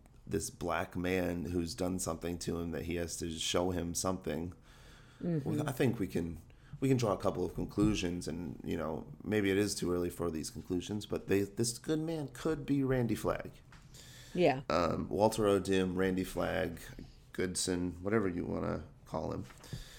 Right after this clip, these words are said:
Speaker 1: And, uh, Roland and Cuthbert hear all of this, and they kind of just, uh,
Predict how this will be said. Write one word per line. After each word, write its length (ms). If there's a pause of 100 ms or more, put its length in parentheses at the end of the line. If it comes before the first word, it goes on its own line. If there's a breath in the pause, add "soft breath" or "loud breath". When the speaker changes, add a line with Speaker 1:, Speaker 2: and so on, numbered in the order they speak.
(280 loud breath)
Speaker 1:
And, 400
uh, 240 (400)
Roland 640 (640)
and 460
Cuthbert 400
hear 180
all 160
of 120
this, 260
and 140
they 80
kind 260
of 140
just, 360
uh, 240